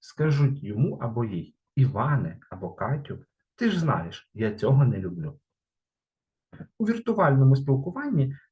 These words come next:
для висловлення емоцій використовують емотикони або смайлики. Але ми ними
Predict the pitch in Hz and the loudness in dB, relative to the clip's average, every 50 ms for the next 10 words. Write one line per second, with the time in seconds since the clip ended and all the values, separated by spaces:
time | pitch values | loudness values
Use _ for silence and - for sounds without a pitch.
0 | _ - 135 160 151 147 160 156 147 - - 139 131 131 131 131 127 - - 131 | _ 0 2 2 2 4 2 2 0 0 0 2 2 4 2 2 0 0 2 2
1 | 135 185 - - - - 170 139 135 139 139 135 135 - - - 233 226 214 190 | 2 2 0 -4 -8 -6 -4 -4 -4 -2 -2 -2 -2 -4 -6 -6 -6 -4 -2 -2
2 | 175 170 - _ _ _ _ _ _ _ _ _ _ _ _ _ _ _ _ _ | -4 -4 -6 _ _ _ _ _ _ _ _ _ _ _ _ _ _ _ _ _
3 | _ - 190 208 208 208 208 202 196 - - 90 82 76 73 - - - _ _ | _ -2 0 0 0 0 0 -2 -2 -2 -4 -4 -4 -4 -6 -10 -14 -20 _ _
4 | - 170 170 - - - - 104 90 80 80 78 73 - - - - _ _ _ | -8 -6 -4 -4 -4 -4 -4 -4 -4 -4 -6 -8 -10 -12 -16 -20 -20 _ _ _
5 | _ _ _ _ _ _ _ _ _ _ _ _ _ _ _ _ _ 156 180 196 | _ _ _ _ _ _ _ _ _ _ _ _ _ _ _ _ _ -2 0 0
6 | 202 202 202 208 208 214 214 208 202 202 202 | 0 -2 -2 -2 0 0 0 0 -2 -4 -8